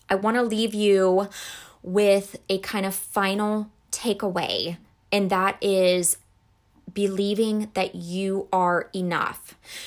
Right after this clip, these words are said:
So, of course, we know that this is easier said than done. In fact, there's not even, like, a clear-cut script that you can take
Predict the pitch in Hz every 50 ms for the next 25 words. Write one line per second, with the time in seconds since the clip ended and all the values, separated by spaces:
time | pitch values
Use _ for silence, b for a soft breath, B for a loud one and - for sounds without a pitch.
0 | B B B - - 247 220 208 196 196 190 185 185 185 - 202 196 - - -
1 | 226 208 202 190 - - - 220 214 208 202 196 196 196 196 - - 190 175 -
2 | 185 180 - - 196 185 180 196 190 190 190 185 - - 185 180 180 175 175 170
3 | 165 196 170 170 190 185 202 247 247 208 196 185 - 190 180 180 180 - 196 190
4 | 185 - 196 185 208 202 - 214 208 214 214 208 202 190 185 190 185 185 - -
5 | - - 208 196 190 196 196 - - 214 185 175 - - - - - - - 202
6 | 202 214 196 185 - - - - - 175 - - 196 196 - 190 175 185 - -
7 | - 311 311 240 - - 165 - - -